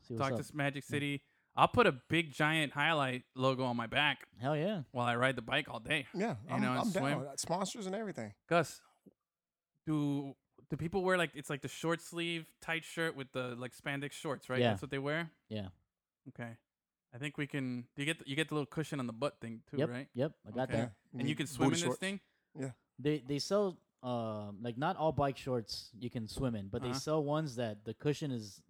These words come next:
Speaker 1: like, smaller so
Speaker 2: Uh-huh.
Speaker 1: that it allows you to swim in it.
Speaker 2: Okay. We
Speaker 1: Yeah,
Speaker 2: gotta get
Speaker 1: so
Speaker 2: that.
Speaker 1: that
Speaker 2: I don't
Speaker 1: way
Speaker 2: wanna change. I don't
Speaker 1: so
Speaker 2: wanna
Speaker 1: that way,
Speaker 2: change out there.
Speaker 1: exactly.
Speaker 2: I
Speaker 1: Changing
Speaker 2: just
Speaker 1: ta-, it takes time.
Speaker 2: Yeah,
Speaker 1: Takes,
Speaker 2: no,
Speaker 1: it's
Speaker 2: I'm,
Speaker 1: gonna
Speaker 2: I'm all
Speaker 1: take
Speaker 2: about
Speaker 1: time off of your, yeah, you
Speaker 2: I'm
Speaker 1: gotta
Speaker 2: all about not coming in last.
Speaker 1: Yep.
Speaker 2: Which I'm probably gonna be, but I don't, you know.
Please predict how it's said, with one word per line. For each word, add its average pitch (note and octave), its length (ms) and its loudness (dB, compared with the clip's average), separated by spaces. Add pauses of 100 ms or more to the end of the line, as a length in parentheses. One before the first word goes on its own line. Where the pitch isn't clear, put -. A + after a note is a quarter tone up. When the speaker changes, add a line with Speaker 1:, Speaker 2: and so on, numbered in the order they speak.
(140)
Speaker 1:
like, A2 220 -12
smaller D3+ 580 -2 (260)
so B2 100 -4
Speaker 2:
Uh-huh. B2 80 4
Speaker 1:
that A#2 140 4
it A#2+ 140 0
allows A#2+ 340 2
you A#2 60 -2
to A2 60 0
swim A2+ 280 0
in G2+ 100 -2
it. F#2 80 -12 (340)
Speaker 2:
Okay. A#2+ 300 -6 (220)
We B2 60 -8
Speaker 1:
Yeah, - 60 -6
Speaker 2:
gotta D#3 80 2
get C#3 100 2
Speaker 1:
so C3+ 60 4
Speaker 2:
that. C#3 60 8
Speaker 1:
that C#3 40 10
Speaker 2:
I - 40 10
don't D#3 60 10
Speaker 1:
way D3 60 10
Speaker 2:
wanna C3+ 140 6
change. A#2+ 420 -6
I C3+ 60 -2
don't D#3 60 0
Speaker 1:
so - 80 6
Speaker 2:
wanna D3 100 8
Speaker 1:
that D3+ 60 6
way, D3+ 60 8
Speaker 2:
change D3+ 100 6
out - 20 0
there. B2 60 2 (180)
Speaker 1:
exactly. G#2+ 180 -2
Speaker 2:
I G#2 260 -14
Speaker 1:
Changing D3 260 0
Speaker 2:
just C3+ 80 -6
Speaker 1:
ta-, D#3 80 2
it C3+ 100 0
takes D#3 180 2
time. D#3 400 -2
Speaker 2:
Yeah, C#3 100 2
Speaker 1:
Takes, C3 100 6
Speaker 2:
no, C3 120 4
Speaker 1:
it's A#2+ 100 0
Speaker 2:
I'm, D3 100 2
Speaker 1:
gonna C3+ 140 0
Speaker 2:
I'm E3 60 4
all F3 60 8
Speaker 1:
take D#3 80 8
Speaker 2:
about C3+ 120 6
Speaker 1:
time D3+ 160 4
off D3 120 2
of D3+ 80 0
your, B2+ 180 2
yeah, C#3 200 -2
you G#2 60 -6
Speaker 2:
I'm G#2+ 40 -6 (140)
Speaker 1:
gotta A#3 60 4
Speaker 2:
all A#3 80 8
about F#3 180 6
not D#3+ 160 2
coming D3 180 2
in B2 100 0
last. B2 420 -2 (440)
Speaker 1:
Yep. B2+ 200 0 (800)
Speaker 2:
Which C3+ 160 -4
I'm B2 80 -2
probably C#3 220 0
gonna A#2 100 -12
be, A2 220 -14
but A#2 120 -6
I B2+ 40 0
don't, C#3 120 -4
you C#3 160 0
know. B2+ 120 0